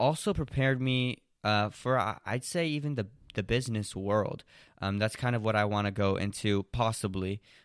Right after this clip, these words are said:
um, in college is business. But being able to sell something and to, um, kinda show them that, you know, we're,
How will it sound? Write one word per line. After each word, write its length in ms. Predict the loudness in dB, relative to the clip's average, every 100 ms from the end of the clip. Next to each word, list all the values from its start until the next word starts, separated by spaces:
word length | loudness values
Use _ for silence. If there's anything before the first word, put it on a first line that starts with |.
| -10
um, 380 | -4 -2 -2 -6 _ _ -6
in 120 | -6
college 560 | -2 2 2 2 0 -4
is 120 | -6
business. 600 | -4 -2 0 -2 -4 -10 -20 -20 _ -4
But 480 | 2 4 2 -2 -16 _ _ _ _ _ _ _ _ _ _ -18 -10 0
being 240 | 2 4
able 200 | 2 0
to 260 | -2 -2 -2
sell 380 | -2 2 2
something 580 | 2 0 -2 0 0 0 -6 -20 -20 _
and 200 | 0 2
to, 580 | 2 2 4 4 2 -2 -6 _ _ _ _ 0
um, 580 | 2 4 2 0 -6 -14 _ _ _ _ _ _
kinda 300 | 0 2 2
show 340 | 2 2 4 4
them 180 | 2
that, 240 | 2 0 -4
you 160 | -6 -2
know, 200 | 0 0
we're, 460 | 0 0 -2 -6